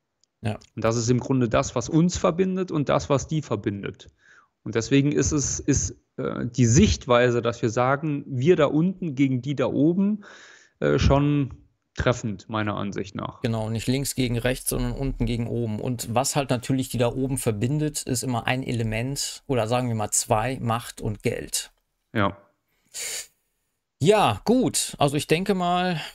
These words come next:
Speaker 1: wir haben jetzt über anderthalb Stunden. Also ich habe jetzt auch keine, man möge es mir verzeihen, wenn ich jetzt irgendeine Frage übersehen habe hier in meinem Livestreaming YouTube Studio.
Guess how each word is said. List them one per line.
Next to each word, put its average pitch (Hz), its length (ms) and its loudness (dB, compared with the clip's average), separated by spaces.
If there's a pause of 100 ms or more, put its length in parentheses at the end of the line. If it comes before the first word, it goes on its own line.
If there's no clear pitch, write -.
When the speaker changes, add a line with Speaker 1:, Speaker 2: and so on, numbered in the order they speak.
(160)
Speaker 1:
wir 127 100 -2
haben 147 140 -2
jetzt - 800 -6 (500)
über 147 400 -2
anderthalb 131 480 -2
Stunden. 180 720 -2 (1800)
Also 123 380 -4 (360)
ich - 180 -8
habe 139 120 0
jetzt - 120 0
auch - 120 -8
keine, 131 500 -2 (160)
man 120 800 -4
möge 139 320 0
es 139 140 -2
mir 131 140 0
verzeihen, 135 540 0
wenn 135 120 -2
ich 123 80 -6
jetzt 127 140 -2
irgendeine 123 260 -2
Frage 127 340 -2
übersehen 120 540 -2
habe 147 280 -4
hier 143 320 -2
in 127 60 -4
meinem 123 420 -4 (1400)
Livestreaming 143 1040 -2
YouTube 151 800 -2
Studio. 165 1040 -2